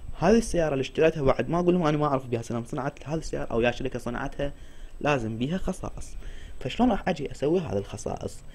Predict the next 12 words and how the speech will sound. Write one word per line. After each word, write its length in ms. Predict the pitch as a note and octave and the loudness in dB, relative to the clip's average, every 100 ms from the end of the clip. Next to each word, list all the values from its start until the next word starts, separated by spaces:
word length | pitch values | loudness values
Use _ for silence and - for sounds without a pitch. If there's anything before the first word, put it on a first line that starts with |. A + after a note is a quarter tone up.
| - - - - G#3 | -14 -16 -16 -6 0
ممكن 220 | A#3 F#3+ | 0 0
أجي 180 | A#2+ A#2+ | -2 -4
الآن 240 | - G#2 | -4 -4
أقول 180 | G#2 G2 | -4 -4
له 60 | |
سي 360 | - - E3 C#3+ | -6 -8 -2 0
وان 360 | A#2+ A2+ F#3 C#4 - - - | 2 0 0 -4 -8 -8 -6
دوت 500 | A#2 A#2 D#3+ - - - - - - - - - - - - - | -2 4 4 2 -12 -14 -8 -8 -8 -12 -14 -18 -18 -12 -10 -8
مثلًا 440 | A#2 A#2 A#2 D#3+ - - - - - - G#3+ | -6 -2 -2 -2 -6 -14 -16 -18 -18 -6 0
company 500 | E3 B2+ G2 F#2 - - - - - - - - - - - - - | 0 0 -2 -2 -6 -10 -18 -18 -18 -18 -18 -18 -18 -18 -18 -18 -8
يساوي 600 | B2+ - B2+ A2 G2+ G2+ | -8 -6 -2 0 0 -2
لي 200 | G2+ B2 | -2 -4